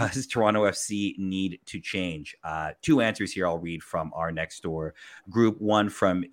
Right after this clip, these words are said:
J-, Jamie Collingham, uh, out in Pickering, just saying, uh, "Well, our midfield has been laid bare with the absence of Osorio and Bradley. We need them back asap if we want to be a top team." I think that was mentioned by one of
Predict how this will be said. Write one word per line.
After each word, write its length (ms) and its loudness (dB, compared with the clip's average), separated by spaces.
J-, 540 0
Jamie 760 -2
Collingham, 640 0
uh, 280 2
out 120 0
in 80 -4
Pickering, 420 0
just 160 -2
saying, 320 4
uh, 280 4
"Well, 180 10
our 120 10
midfield 400 4
has 140 4
been 200 0
laid 260 2
bare 440 2
with 340 -2
the 140 0
absence 340 -2
of 180 -6
Osorio 440 -2
and 120 -8
Bradley. 520 4
We 160 4
need 480 0
them 220 -2
back 340 0
asap 460 0
if 180 -6
we 80 -4
want 340 -6
to 120 -14
be 340 -14
a 180 -18
top 420 -6
team." 280 2
I 80 0
think 220 -12
that 140 -8
was 140 -14
mentioned 380 -12
by 100 -6
one 200 -8
of 80 -12